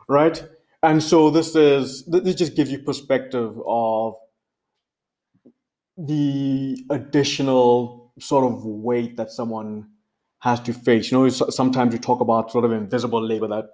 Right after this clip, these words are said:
women have, uh, that they have to do at home, et cetera. Now you're talking about you have to go to the,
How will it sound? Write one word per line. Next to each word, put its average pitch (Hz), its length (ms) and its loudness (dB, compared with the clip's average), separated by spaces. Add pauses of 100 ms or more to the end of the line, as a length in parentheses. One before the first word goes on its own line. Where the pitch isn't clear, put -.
(100)
women 120 380 -2
have, 107 580 -4 (540)
uh, 104 560 0 (160)
that 117 180 -6
they 113 60 0
have 110 120 -2
to 113 80 -10
do 107 180 -8
at 101 80 -8
home, 117 300 0
et 107 140 -8
cetera. 104 460 -8 (240)
Now 131 220 4
you're 123 180 2
talking 123 320 0
about 113 420 -2
you 120 100 -8
have 123 140 -4
to 120 60 -10
go 120 180 -8
to 117 80 -6
the, 107 240 -10